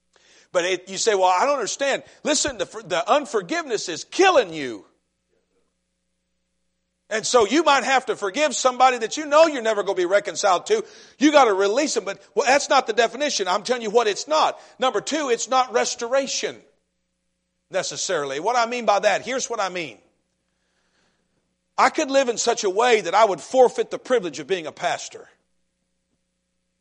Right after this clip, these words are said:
The church could forgive me, but they could not allow me to, it would be something that would cause me to forfeit being a pastor. Are you following me? I could receive forgiveness from the church for it,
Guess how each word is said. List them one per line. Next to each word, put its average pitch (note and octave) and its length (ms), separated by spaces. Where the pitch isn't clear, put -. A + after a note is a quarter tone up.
The G#3 100
church C4+ 400
could - 180
forgive A3 560
me, F3+ 380
but B3+ 280
they B3+ 140
could A#3 320
not C4 220
allow B3+ 320
me B3+ 200
to, G#3+ 160
it A3 120
would G#3 180
be B3+ 100
something A#3+ 380
that A3 120
would G3+ 140
cause B3 280
me A#3 100
to A3 80
forfeit C4+ 640
being B3 220
a F#3 40
pastor. C4+ 460
Are F#3 60
you F3+ 100
following C#4+ 460
me? D#4+ 140
I C4 120
could D4 180
receive C#4+ 360
forgiveness B3+ 560
from A#3 160
the F#3 100
church D4 400
for D#4+ 580
it, G3 200